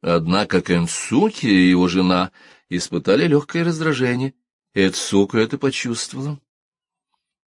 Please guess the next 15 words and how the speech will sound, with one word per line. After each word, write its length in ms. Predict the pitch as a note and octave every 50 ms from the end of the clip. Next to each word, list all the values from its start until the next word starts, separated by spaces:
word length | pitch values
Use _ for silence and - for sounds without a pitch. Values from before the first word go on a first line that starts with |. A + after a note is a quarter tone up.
| _ _ _ _
Цифра, 580 | - - - - A#2+ A#2+ G#2+ F2+ - - G2 F2+
которая 360 | - F#2+ - F#2+ F#2 F#2 F2+
стала 340 | - - - G2 F#2+ F#2+ F#2
своего 300 | F2 - F#2 F#2 F#2+ F#2+
рода 180 | G2 F#2 G2
показателем 720 | F2 - F2 - G2 F2+ D#2+ F2 F#2+ G#2 - - C3 C3+ C#3
её 180 | C#3+ D3 D3+
жизнеспособности, 1120 | C#3 C#3+ D3+ C#3 C#3 D3 C#3 C3+ - C3 C3 - C3+ A#2+ A2+ A#2+ A#2 G#2+ - - A#2+ A2 - - - - - -
уколола 600 | - G2+ F#2+ E2 - G2 F#2 F2+ F2+ F#2+ G2+ B2
самолюбие 680 | C3+ - - E3+ F3+ F#3+ G3 G3+ F#3+ D#3 D3+ C#3 B2 A2+
Кенсуке. 640 | - - A2+ G#2 G2 - - G2+ F#2 - - E2+ - - - - - -
Он 160 | F#2+ F#2+ F#2
язвительно 600 | F#2 F2+ F2+ E2+ D#2+ F2+ F2 - - A2+ A#2+ A#2
произнёс: 480 | - A2 G2 F2+ - F#2 F#2 F2 - - - - _
"Смотрите-ка, 1120 | - - - A3+ A3+ A3 A3+ G#3+ - A3+ A3 F#3+ C#3+ A#2+ - - G#2+ G2 - A2 G#2+ G#2+ A2+